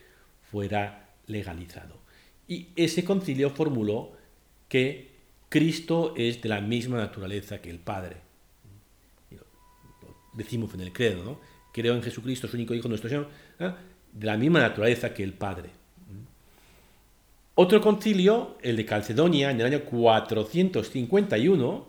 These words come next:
definió que Jesús es una persona con dos naturalezas, humana y divina. El Nuevo Testamento no entra en estas disquisiciones filosóficas,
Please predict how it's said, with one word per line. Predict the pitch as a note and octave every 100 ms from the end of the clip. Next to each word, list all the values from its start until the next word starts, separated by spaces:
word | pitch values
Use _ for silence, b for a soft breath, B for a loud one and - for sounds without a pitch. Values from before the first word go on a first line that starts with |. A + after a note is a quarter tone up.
| - _ _ b b b b -
definió | A#2 B2+ C3 C3 D#3 G3
que | - F3+
Jesús | F3+ B2+ - D#3+ D#3+
es | C#3+ B2+
una | C#3+ C#3
persona | A#2 - B2 B2
con | G#2+ G2+
dos | G#2+
naturalezas, | G#2+ G2 A2 G#2+ D3 D3 - - - b b b b b _ _ _ _ _ _ - -
humana | G2 A#2 C3 C#3 D#3+ F3 - _ _ _ _ _
y | B2 A2+
divina. | G#2 A2 G#2 D2+ - _ _ _ _ _ _ _ _ _ _ _ b b b b b b _
El | - D3
Nuevo | F3+ A#3+ B3+ - - _ _ _
Testamento | A#2 - A2+ A2+ G#3+ F#3 C3
no | A2+
entra | C3+ C3+ C3
en | A#2+
estas | A2+ - B2 B2+ - G#2
disquisiciones | G2+ - G#2 A2 - C3+ A2+ -
filosóficas, | F3+ D3+ A2 G3+ G3 C#3 - - F#3 -